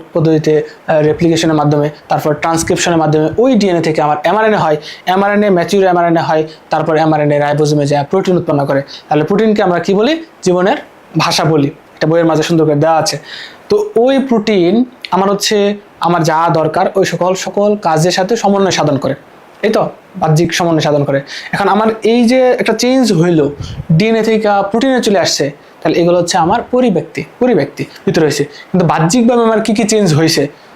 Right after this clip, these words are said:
এই প্রোটিনের ফলে আমার বাহ্যিক কী কী প্রকাশ পাইছে, ওই বাহ্যিক প্রকাশক হচ্ছে অভিব্যক্তি। তার মানে এই অভিব্যক্তিটা এখানে হয়। কেন হয়? কারণ এই মায়োসিসের ক্ষেত্রে একটা শব্দ আছে প্যাগা-, আম, প্যাগাইটিন উপপর্যায়।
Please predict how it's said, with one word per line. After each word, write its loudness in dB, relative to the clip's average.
এই 2
প্রোটিনের 2
ফলে 0
আমার 2
বাহ্যিক 2
কী 0
কী 0
প্রকাশ 0
পাইছে, -2
ওই 2
বাহ্যিক 0
প্রকাশক -2
হচ্ছে 0
অভিব্যক্তি। 0
তার 0
মানে 0
এই 2
অভিব্যক্তিটা 2
এখানে 0
হয়। -2
কেন 0
হয়? 2
কারণ 2
এই 2
মায়োসিসের 0
ক্ষেত্রে 0
একটা 0
শব্দ 0
আছে 0
প্যাগা-, -2
আম, 2
প্যাগাইটিন 0
উপপর্যায়। 0